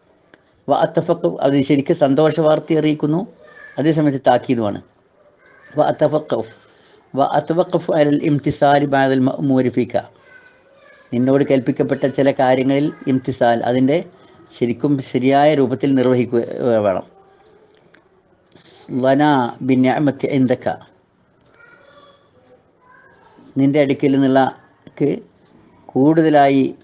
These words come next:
അനുഗ്രഹം ഉൺ-, നിനക്കുണ്ടാവുകയും ചെയ്യും.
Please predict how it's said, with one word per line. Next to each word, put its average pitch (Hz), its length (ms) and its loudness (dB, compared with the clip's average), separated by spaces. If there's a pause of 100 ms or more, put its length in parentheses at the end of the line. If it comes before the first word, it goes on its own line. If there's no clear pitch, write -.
(840)
അനുഗ്രഹം 135 480 0 (1500)
ഉൺ-, 147 200 0
നിനക്കുണ്ടാവുകയും 120 840 0
ചെയ്യും. 101 240 -2